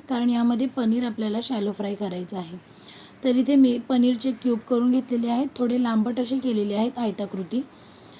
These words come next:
तर हे दोन्ही बाजूने छान असे शॅलो फ्राय करून घ्यायचे आहेत. तर अगदी कमी वेळात व्यवस्थित शॅलो फ्राय होतात.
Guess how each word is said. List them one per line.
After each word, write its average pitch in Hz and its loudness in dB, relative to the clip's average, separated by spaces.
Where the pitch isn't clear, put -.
तर 262 2
हे 254 2
दोन्ही 262 6
बाजूने 285 4
छान 254 2
असे 262 2
शॅलो 240 0
फ्राय 247 -2
करून 226 2
घ्यायचे 202 0
आहेत. 180 -4
तर 269 0
अगदी 254 2
कमी 277 6
वेळात 277 4
व्यवस्थित 262 2
शॅलो 233 0
फ्राय 247 0
होतात. 233 -2